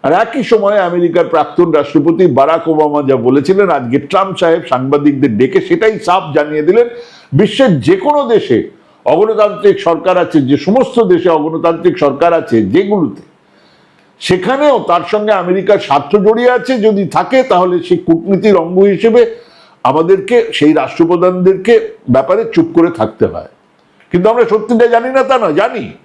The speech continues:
কিন্তু আমরা কথা বলি না। এবং তাই তিনি আজ পাকিস্তানের প্রধানমন্ত্রী বা রাষ্ট্রপতি নয়, সেনাবাহিনীর প্রধানকে নিয়ে বৈঠক করছেন।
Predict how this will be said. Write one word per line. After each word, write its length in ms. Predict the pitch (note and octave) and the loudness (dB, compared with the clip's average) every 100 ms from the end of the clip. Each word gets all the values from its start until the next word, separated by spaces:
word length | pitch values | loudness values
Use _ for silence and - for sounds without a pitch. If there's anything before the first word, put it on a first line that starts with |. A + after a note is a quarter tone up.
| _ | _
কিন্তু 220 | D#3+ D#3 | -2 0
আমরা 140 | F#3 A3 | 0 0
কথা 280 | C#3+ A2 G#2 | -2 -2 -2
বলি 220 | D#2+ D#2 | -4 -12
না। 160 | - _ _ _ _ _ _ _ _ _ F3 | -20 _ _ _ _ _ _ _ _ _ 0
এবং 220 | A#3 G#3 - - | 0 -2 -10 -2
তাই 260 | A3 C4+ G#3+ | -2 -2 -2
তিনি 220 | A3 G3+ | 2 2
আজ 120 | G3 - | 2 0
পাকিস্তানের 560 | D3+ D3+ D#3+ F#3 F#3+ | -2 -2 -2 -2 -2
প্রধানমন্ত্রী 600 | F3 D#3 E3 D#3+ E3+ E3 | 0 2 0 0 -2 0
বা 120 | F3+ C#3 | 0 0
রাষ্ট্রপতি 560 | C3+ - F3 E3 C#3+ | -2 -4 -2 0 0
নয়, 160 | C#3+ F3+ | 0 -4
সেনাবাহিনীর 880 | - - B3+ C#4 C4+ B3 B3 B3 F#3+ | -4 -2 0 0 2 0 0 -6 -2
প্রধানকে 480 | G3 F3+ F3+ E3 D#3 | -2 0 -2 0 -2
নিয়ে 180 | C#3+ F3 | 0 -2
বৈঠক 360 | D3 C3 B2 - | 0 2 -2 0
করছেন। 340 | G#2+ - F2 | -4 -4 -14